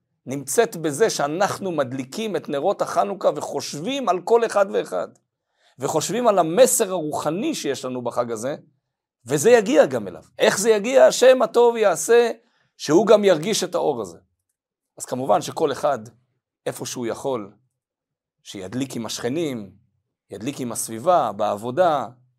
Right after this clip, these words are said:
עם החברים, עם המשפחה, מה שאפשר להרבות באור. כל ריבוי כזה באור, זה ריבוי באור רוחני, ובסופו של דבר, בסוף התהליך,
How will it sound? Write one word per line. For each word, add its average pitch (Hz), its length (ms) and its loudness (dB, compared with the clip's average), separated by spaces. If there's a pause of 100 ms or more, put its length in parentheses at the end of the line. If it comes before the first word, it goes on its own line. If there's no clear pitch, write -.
עם 110 140 -10
החברים, 139 600 -2
עם 117 100 -8
המשפחה, 139 640 2 (460)
מה 190 160 6
שאפשר 190 480 4
להרבות 143 460 2
באור. 117 440 -4 (400)
כל 214 440 6 (180)
ריבוי 160 680 -2
כזה 143 380 -2
באור, 180 640 -2 (200)
זה 113 180 -8
ריבוי 127 420 -6
באור 143 360 -2
רוחני, 135 520 -8 (360)
ובסופו 127 580 -4
של 175 140 -2
דבר, 139 500 2 (360)
בסוף 202 540 0
התהליך, 151 640 0